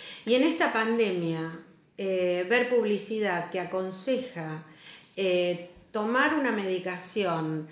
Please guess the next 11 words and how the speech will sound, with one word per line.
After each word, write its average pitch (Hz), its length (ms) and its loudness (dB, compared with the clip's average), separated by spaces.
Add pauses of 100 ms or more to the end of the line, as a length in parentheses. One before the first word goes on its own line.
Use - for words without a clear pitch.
(220)
para 180 180 2
mejorar 196 460 -2
la 196 220 -2
tos, 262 280 4
para 190 200 -2
bajar 180 260 -4
la 175 140 -4
fiebre, 247 480 2
para 175 220 -10
sentirse 202 580 -12
bien, 254 440 -2